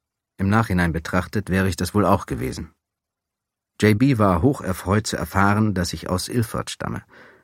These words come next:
nachdem er dahinter gekommen war, dass Ilford zumindest in gewisser Hinsicht in Essex liegt. J Bs Freundin und anscheinend auch viele seiner Broker,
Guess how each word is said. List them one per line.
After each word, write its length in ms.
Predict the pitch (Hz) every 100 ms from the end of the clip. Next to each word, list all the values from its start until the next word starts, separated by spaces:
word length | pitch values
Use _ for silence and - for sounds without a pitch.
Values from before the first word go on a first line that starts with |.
| _
nachdem 320 | 80 - 90
er 60 | 87
dahinter 340 | 80 85 87
gekommen 440 | 85 82 92 90 85
war, 220 | 90 87
dass 240 | 80 -
Ilford 420 | - 95 - 92 -
zumindest 520 | - 113 123 113 -
in 120 | 104
gewisser 360 | 90 104 - 76
Hinsicht 440 | 82 80 78 -
in 120 | 76
Essex 400 | 71 73 65 -
liegt. 340 | - - _ _ _ _ _ _ _ _ _ -
J 140 | 98
Bs 160 | 117 -
Freundin 600 | - 87 95 110 131 143
und 200 | 87 78
anscheinend 460 | 80 - 98 -
auch 80 | -
viele 260 | - 104 82
seiner 240 | 85 78
Broker, 420 | 82 98 104 110